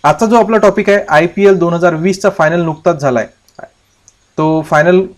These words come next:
कोण जिंकलाय आपल्याला माहित आहे. अ, मुंबईनं पाचव्यांदा सलग या फायनल आपल्या नावावर केलाय. तर याबद्दल आपण आजच्या व्हिडिओमध्ये ही सगळी माहिती कव्हर करणार आहोत. आयपीएल हा इम्पॉर्टंट टॉपिक झालाय आपल्या स्पर्धा परीक्षेच्या दृष्टिकोनातून, कारण बऱ्याचशा परीक्षांमध्ये आयपीएल संबंधित प्रश्न विचारले जातात.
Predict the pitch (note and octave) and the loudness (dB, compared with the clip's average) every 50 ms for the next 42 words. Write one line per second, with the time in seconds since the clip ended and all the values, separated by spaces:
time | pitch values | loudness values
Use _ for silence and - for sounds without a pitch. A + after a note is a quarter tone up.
0 | _ _ _ _ - E3+ F3+ F#3+ E3+ F3+ F3+ F3 F3+ F3+ E3+ D#3+ - F3 F3 F3 | _ _ _ _ -2 0 0 2 2 0 2 2 4 4 4 4 2 0 -2 0
1 | E3+ F3 F3 F3 F3 F3 F3 - _ _ _ _ - B2+ B2+ C3+ C3+ C3+ C#3 D3 | -2 -2 -2 -2 -4 -4 -6 -10 _ _ _ _ -8 -4 -2 -2 -2 -2 -2 -2
2 | D3+ D#3 E3 F3 F3 E3+ - C#3 B2+ - - F3 E3+ E3+ E3+ E3 - E3 D#3 E3+ | -2 -2 -2 -2 -2 0 0 0 0 0 -2 -4 -2 -2 -4 -4 -4 -2 0 0
3 | F3+ F3+ - - _ _ _ - B2+ C3 C#3+ D3+ D3 - D3 D3 D#3 D3+ C#3 - | 0 0 -4 -12 _ _ _ -6 -2 0 0 0 0 0 0 0 2 0 0 0
4 | D#3 D3 D3 C#3 C#3 C#3 C#3+ D#3 F#3 F#3 - - _ _ _ _ _ - D#3 D3 | -2 -2 0 2 2 2 2 2 0 -2 -4 -8 _ _ _ _ _ -4 0 2
5 | C3+ A#2+ A2 - - _ _ _ _ C#3 C3 C#3 D3+ E3+ E3+ F#3 F#3+ F3+ F#3+ F#3+ | 2 2 0 -4 -10 _ _ _ _ -8 -2 0 2 2 2 2 2 4 4 4
6 | F3+ F3+ F#3 F3 D#3+ D#3 - F3 E3 D#3+ D#3+ E3+ E3 E3 E3 E3 F3 E3+ - D#3 | 4 2 2 0 0 0 0 -2 0 0 -2 -2 -4 -4 -4 -4 -4 -4 -4 -2
7 | D3 F3 F#3+ F#3 E3+ E3+ F3 F#3+ F#3+ - F#3 F3+ F#3+ F#3 F#3 F#3+ E3+ F3 F3+ F#3+ | 0 2 2 2 2 0 -2 -4 -2 0 2 2 2 2 2 0 0 2 2 2
8 | G3 - - C#3 C#3+ D3 - G#3+ G#3 G3 G3+ G3 F3+ F3+ F3+ G3 F#3+ F#3+ G#3 G3+ | 2 2 2 0 0 0 0 0 0 2 2 2 0 0 0 0 0 2 2 2
9 | F#3+ F3+ F3 G3 F3+ D#3+ F3 F3 F3 F3 E3+ E3+ - C3+ - - - D#3 D3 D3+ | 0 0 0 -2 -2 0 0 0 2 0 0 0 -4 -6 -6 -6 -8 -6 -4 -4
10 | E3 E3 E3+ F3+ F3+ - - E3+ D#3 C#3 C3+ C3+ - D#3+ C#3+ D3 C#3+ C3 C3+ C3+ | -6 -4 -6 -8 -8 -8 -8 -8 -6 -6 -8 -8 -8 -8 -4 -4 -4 -4 -4 -4
11 | B2 C#3 C#3+ D3+ D#3+ E3 D3 B2+ C3+ C3+ D#3 F3 F3 - G3 F3 F3 D#3 D#3 D#3 | -2 -2 0 0 -2 -6 -4 -2 0 0 0 -2 -4 -4 -6 -4 -4 -6 -8 -8
12 | F3 D#3+ D#3 D#3 E3+ F#3+ F#3 - _ _ _ _ - C#3 C#3+ C#3+ C#3+ C#3+ G3 G3+ | -8 -8 -6 -4 -4 -4 -6 -8 _ _ _ _ 0 2 2 2 2 2 4 4
13 | F#3+ F#3+ F#3+ F3 D#3+ D#3+ E3 F3+ F3 - - D3+ C#3 - E3+ D#3 C#3 - D#3+ D3+ | 4 4 2 -2 -4 -4 -4 -4 -4 -4 -6 -8 -6 -6 -6 -8 -4 -2 -2 -2
14 | D3 C#3 C#3 C3 A#2 | -2 -2 -4 -4 -6